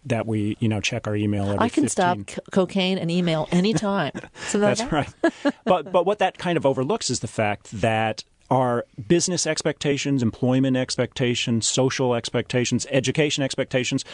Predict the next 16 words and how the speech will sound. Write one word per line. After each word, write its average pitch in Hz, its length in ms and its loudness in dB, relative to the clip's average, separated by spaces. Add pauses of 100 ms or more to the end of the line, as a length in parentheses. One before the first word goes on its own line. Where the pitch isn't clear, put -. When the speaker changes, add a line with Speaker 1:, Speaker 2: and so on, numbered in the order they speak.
(180)
Speaker 1:
they're 147 240 4
all 156 400 4
kind 139 260 -2
of 110 140 -4
pushing 156 420 0
us 101 320 -2 (340)
toward 123 300 2
feeling 139 420 2
we 113 120 0
have 127 260 -4
to - 80 -4
be 101 180 0
always 104 460 0
connected. 117 720 -2
Um, 117 300 0 (260)
so 156 280 2